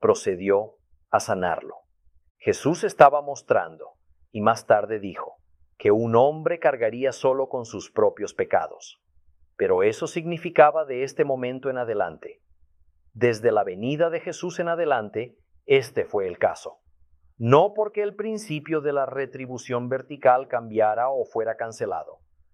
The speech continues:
sino porque, a partir de ese momento, cuando Dios concedía salach, perdón, a un hombre que había pecado contra él, un hombre que había pedido ese salach en el nombre de Yeshua,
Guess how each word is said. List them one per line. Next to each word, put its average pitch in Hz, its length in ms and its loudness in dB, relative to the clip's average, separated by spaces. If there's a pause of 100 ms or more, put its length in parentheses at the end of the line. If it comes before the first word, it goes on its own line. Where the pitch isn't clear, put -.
(120)
sino 110 320 -2
porque, 110 460 -2 (200)
a - 180 6
partir 127 500 0
de 131 180 -2
ese 135 180 -6
momento, 120 580 -6 (380)
cuando 107 420 4
Dios 127 380 0
concedía 147 640 -6
salach, 135 520 -4 (360)
perdón, 104 540 0 (400)
a 104 120 4
un 113 260 2
hombre 131 420 -2
que 113 100 -2
había 123 380 -2
pecado 117 500 0
contra 113 420 -4
él, 78 120 -12 (640)
un 123 220 -2
hombre 131 400 -2
que 131 100 -4
había 123 420 -2
pedido 120 640 -2
ese 131 280 -6
salach 123 500 0
en 107 100 -10
el 101 160 -6
nombre 113 340 -2
de 101 160 -6
Yeshua, 95 580 -2